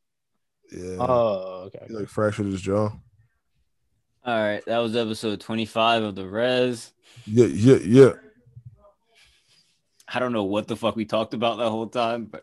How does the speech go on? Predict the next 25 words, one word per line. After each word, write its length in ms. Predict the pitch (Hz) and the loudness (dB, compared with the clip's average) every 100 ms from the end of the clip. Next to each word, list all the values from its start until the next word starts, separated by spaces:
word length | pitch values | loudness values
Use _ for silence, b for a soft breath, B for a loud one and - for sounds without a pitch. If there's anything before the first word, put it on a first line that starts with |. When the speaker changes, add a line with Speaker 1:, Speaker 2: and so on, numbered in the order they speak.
| 107 | 4
Speaker 1:
We 60 | |
talked 160 | 160 175 | 10 12
about 160 | 127 117 | 12 12
a 80 | |
lot 140 | 117 120 | 12 12
of 60 | |
good 100 | 113 | 12
stuff. 180 | 101 101 | 10 6
We 80 | 113 | 8
talked 240 | 127 123 | 10 10
music. 580 | 101 113 120 120 117 104 | 10 10 12 12 10 8
We 180 | 95 113 | 6 4
talked 600 | - 117 117 110 104 - | 6 8 10 10 6 -2
hell. 580 | - 110 113 110 110 104 | 4 6 8 8 4 2
We 100 | 104 | -2
talked 760 | 107 110 110 107 101 - - - - - | 2 6 8 8 6 2 -8 -10 -12 -12
Speaker 2:
Hell. 260 | 98 98 | -12 -6
Speaker 3:
uh, 260 | 110 113 107 | -4 -2 -2
we 100 | 120 | -4
talked 300 | 139 131 113 | 0 0 0
music 280 | 123 120 113 | -2 -2 -4
for 140 | 113 | -2
Speaker 1:
Tinder. 140 | 101 110 120 113 | 4 8 8 6
Speaker 3:
hours. 80 | |
She 60 | 113 | 4